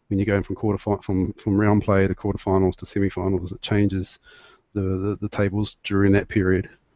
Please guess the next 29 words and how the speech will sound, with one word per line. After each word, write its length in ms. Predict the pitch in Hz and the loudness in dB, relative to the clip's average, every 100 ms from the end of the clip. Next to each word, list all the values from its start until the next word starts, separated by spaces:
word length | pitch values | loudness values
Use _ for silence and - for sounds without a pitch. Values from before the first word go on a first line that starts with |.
| 117 | -6
um, 380 | 104 104 107 - - _ - - | -4 -2 -4 -6 -12 _ -20 -20
for 140 | _ 101 | _ -6
whatever 320 | 95 98 95 | -2 -2 0
reason. 480 | 92 98 98 98 - _ 117 | 0 2 2 0 0 _ -8
Um, 540 | 110 110 107 107 107 - _ - - - - - _ _ _ _ _ _ _ _ _ _ _ _ _ _ _ | -2 -2 0 -2 -2 -6 _ -20 -16 -14 -14 -18 _ _ _ _ _ _ _ _ _ _ _ _ _ _ _
so 240 | - - 98 | -4 0 2
yeah, 400 | 95 87 87 95 | 2 0 -2 -4
it's, 220 | - - - | -10 -12 2
I 60 | |
mean, 260 | 135 127 123 - - - _ _ - | 6 8 6 2 -12 -16 _ _ 2
it 80 | 139 | 4
looks 180 | 131 | 4
nice, 320 | 123 113 117 - | 4 6 6 4
but 220 | 107 98 _ _ _ _ _ - | -2 -2 _ _ _ _ _ -4
I 60 | |
think 140 | 107 107 | 0 0
it 60 | |
falls 260 | - 90 92 | -2 -6 -2
over 220 | 95 92 | -2 -2
in 100 | 90 | 0
most 200 | 95 90 | 0 -2
parts. 380 | - 98 98 - | -2 -2 -2 -8
If 180 | 107 - | -14 -12
they 100 | - | -2
make 180 | 104 98 | 0 0
a 60 | |
good 160 | 98 95 | -2 -6
pool 160 | - 95 | -6 -2
game. 260 | 101 92 | 0 0